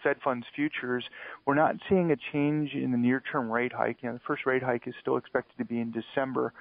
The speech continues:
Uh, you know, I think economists are expecting it more in the September, July, uh, range in terms of the consensus view, but the market's not, hasn't really changed their, their viewpoint since the, uh, middle of April.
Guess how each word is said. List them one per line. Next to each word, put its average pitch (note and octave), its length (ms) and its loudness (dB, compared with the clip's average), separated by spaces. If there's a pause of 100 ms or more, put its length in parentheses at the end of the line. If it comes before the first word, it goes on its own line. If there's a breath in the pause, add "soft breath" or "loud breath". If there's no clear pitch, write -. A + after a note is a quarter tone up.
(380 loud breath)
Uh, A#2 500 4 (720)
you C3+ 120 2
know, A#2 80 6
I A#2 120 2
think C3+ 200 0
economists C#3 640 2
are B2+ 60 2
expecting B2+ 460 -2
it C#3 60 -8
more B2 260 -2
in A#2 100 -6
the A#2 160 -4
September, A#2+ 380 -4
July, B2 640 2
uh, - 440 0
range A#2 500 2
in A#2+ 180 -10
terms A#2 240 -6
of A2 60 -12
the - 60 -16
consensus B2+ 520 -6 (100)
view, A#2+ 220 -2
but B2 140 0 (440 loud breath)
the C#3+ 60 0
market's D#3 460 2
not, C3+ 220 0
hasn't C3+ 280 -2
really B2+ 200 -2 (120)
changed B2+ 320 -2
their, A#2 460 0
their B2+ 140 0
viewpoint B2+ 560 -4 (100)
since C3 100 -14 (200)
the, B2 260 -4
uh, C#3 140 0
middle B2 360 -4
of A2 120 -6 (140)
April. - 520 -4